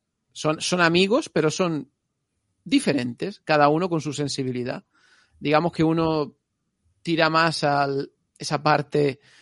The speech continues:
eh, bohemia de la música, de los sentimientos a flor de piel, y el otro tira más hacia la actividad física, el deporte.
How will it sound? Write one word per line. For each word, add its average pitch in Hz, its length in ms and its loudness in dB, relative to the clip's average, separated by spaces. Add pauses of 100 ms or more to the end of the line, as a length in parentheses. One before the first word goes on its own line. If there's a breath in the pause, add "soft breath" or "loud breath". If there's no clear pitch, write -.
(260 soft breath)
eh, 139 340 0
bohemia 147 640 6
de 139 100 0
la 135 120 0
música, 143 960 2
de 135 160 -6
los 131 440 -4 (160)
sentimientos 143 760 0
a 135 80 -4
flor 135 200 -2
de 135 100 -2
piel, 151 460 0 (640 soft breath)
y 147 120 4
el 151 100 8
otro 156 200 6
tira 151 220 4
más 147 320 0
hacia 139 520 2 (840)
la 139 100 -2
actividad 139 460 2
física, 156 540 -2
el 143 80 0
deporte. 147 760 2